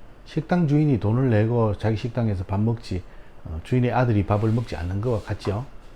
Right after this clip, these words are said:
마찬가지로 임금이 자기 아들에게 세금을 거두지 않지요. 예수님은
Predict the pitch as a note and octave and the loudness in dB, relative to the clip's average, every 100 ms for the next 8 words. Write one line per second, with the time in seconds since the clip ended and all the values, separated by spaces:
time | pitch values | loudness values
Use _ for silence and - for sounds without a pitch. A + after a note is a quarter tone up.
0 | - - - F2 - A#2 D3+ A#2 E2 G2 | -20 -16 -10 -6 -2 0 2 0 -2 -8
1 | - - - - A2+ C#3+ D#3 D#3+ A2 F2+ | -16 -20 -18 -2 2 4 4 4 4 0
2 | - - - A2 C3 A#2+ C#3 C#3+ A#2+ G2 | -6 -18 -4 0 0 0 2 2 2 0
3 | - A#2+ C3 D3 G2 G2+ A2 A2+ F2+ A2 | -2 0 2 2 0 0 -2 -2 -4 -6
4 | - D2+ D2 - - - - - F#2 - | -6 -8 -10 -14 -20 -20 -20 -12 -8 -2
5 | G#2+ F#2+ F#2+ | 0 0 -2